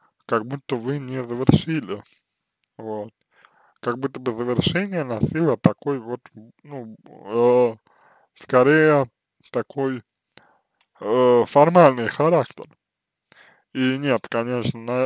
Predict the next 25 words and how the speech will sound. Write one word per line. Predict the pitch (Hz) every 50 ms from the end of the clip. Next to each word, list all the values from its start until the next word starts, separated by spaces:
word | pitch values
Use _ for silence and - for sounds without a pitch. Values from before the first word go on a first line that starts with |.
| 127
н-, | 127 120 117 117 127 131 127 - _ - - -
ну, | 151 151 131 - - -
у | 147 139
этого, | 139 143 135 120 - 117 113 107
конечно | - - 123 127 131 123 107 - - 117 107
же, | 98 110 110
могут | 117 127 123 117 113 113
быть | 104 104 117 117 113 - - - _ _ _ _ _ - - - - _
разные | - 127 135 143 135 123 113 104 110 104 104 101
причины, | - - - 113 - - - 156 180 196 175 123
у | 104 101
этого, | 104 101 - 104 107
конечно, | - - 104 107 104 95 - - 113
могут | 113 117 117 113 113 110
быть | 107 110 104 120
разные | 127 131 120 107 107 107 101 98
основания, | 98 - - - - - 131 151 170 151 123 104
никто | 101 98 - - - 120
не | 113 104
говорит, | 104 107 110 110 113 107 -
что | - - - 104 104 - _ _ _ _ _ _ _ _ _ _
вы, | - 107 113 117 120 113 - _ _ _ - - _ _ _ _ _
а, | - 120 120 120 120 117 120 120 120 117
должны | 110 120 123 127 120 - 123 123 127 123 120
были, | 107 107 120 123 120 117 117 113 110 107 101